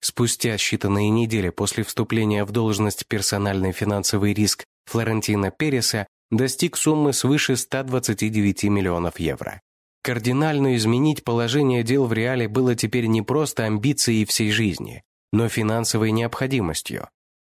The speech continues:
У Переса был план и на этот случай. И этот был несколько более грандиозным, чем взять очередной кредит.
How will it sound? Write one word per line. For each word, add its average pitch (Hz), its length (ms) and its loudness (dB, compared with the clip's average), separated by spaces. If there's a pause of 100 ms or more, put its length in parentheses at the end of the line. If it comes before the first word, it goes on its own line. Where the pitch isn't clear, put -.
(120)
У 98 100 0
Переса 127 500 0
был 107 240 2
план 95 420 -2 (140)
и 147 100 4
на 120 160 2
этот 90 300 -2
случай. - 540 -6 (420)
И 98 160 0
этот 143 320 0
был 123 240 2
несколько 117 540 0
более 104 360 0
грандиозным, 98 840 -2 (280)
чем 110 260 0
взять 113 340 -2
очередной 87 520 -2
кредит. - 480 -8